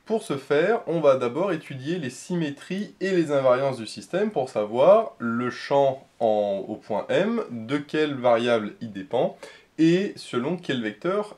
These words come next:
il est. Donc là, bien évidemment, on va se placer en coordonnées cylindriques, puisque ici,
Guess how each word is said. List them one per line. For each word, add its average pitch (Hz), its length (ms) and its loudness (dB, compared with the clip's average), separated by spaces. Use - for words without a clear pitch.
il 123 160 -8
est. - 120 -10
Donc 120 200 -8
là, 156 120 4
bien 147 200 -2
évidemment, 143 540 -2
on 131 100 -2
va 139 160 6
se - 180 -12
placer 131 400 -6
en 117 120 2
coordonnées 110 420 -2
cylindriques, 139 720 -2
puisque - 300 -16
ici, 120 640 -10